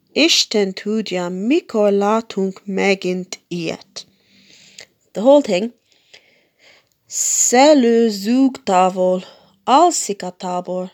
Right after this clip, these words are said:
alszik a tábor, csak a tűz lángol. Rakt meg, rakt meg,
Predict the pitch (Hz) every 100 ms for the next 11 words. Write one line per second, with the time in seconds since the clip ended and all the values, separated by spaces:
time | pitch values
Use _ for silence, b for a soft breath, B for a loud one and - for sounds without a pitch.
0 | _ _ _ 202 214 226 - 208 185 -
1 | - 240 240 240 240 240 233 _ _ _
2 | _ - - 254 285 - - 185 180 -
3 | - 233 233 226 - 196 202 190 185 180
4 | - 185 _ _ _ _ _ _ _ -
5 | - 247 277 - 233 220 208 208 202 220
6 | 240 - - 214 202 196 -